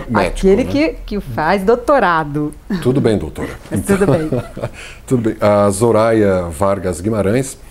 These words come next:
Speaker 1: é arquiteta, urbanista e mestre em engenharia ambiental pela nossa gloriosa Universidade Federal de Santa Catarina, né?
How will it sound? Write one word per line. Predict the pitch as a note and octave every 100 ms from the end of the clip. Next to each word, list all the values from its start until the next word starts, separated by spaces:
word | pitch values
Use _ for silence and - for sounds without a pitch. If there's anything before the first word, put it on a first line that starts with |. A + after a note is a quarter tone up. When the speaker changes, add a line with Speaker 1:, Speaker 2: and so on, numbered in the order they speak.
| - - -
Speaker 1:
é | G2+ G2 -
arquiteta, | A#2+ A2 - F#2 G2+ A2 G2+ - - -
urbanista | C#3+ D#3 G#2+ F2 G#2 - - B2 -
e | C3+
mestre | G#2 A2+ C#3+ C#3+ - - A#2+
em | A2 A#2+ A#2
engenharia | C3 D3 C#3 C3 G2+ A2+ C3+ -
ambiental | D3 C#3+ C3+ G#2 A2 B2 - - -
pela | G2+ G2
nossa | G2+ A2+ - G#2 D#2+
gloriosa | G#2+ G#2 A#2 F#2+ F#2 A2+ A2+ B2 B2 - - - - -
Universidade | G#2+ G2+ G2+ F#2+ G2+ G#2
Federal | - G2 F#2+ G#2+
de | G2
Santa | F2+ - C#3 C#3 -
Catarina, | C3 B2+ E2+ D#2 - -
né? | F#2+ D3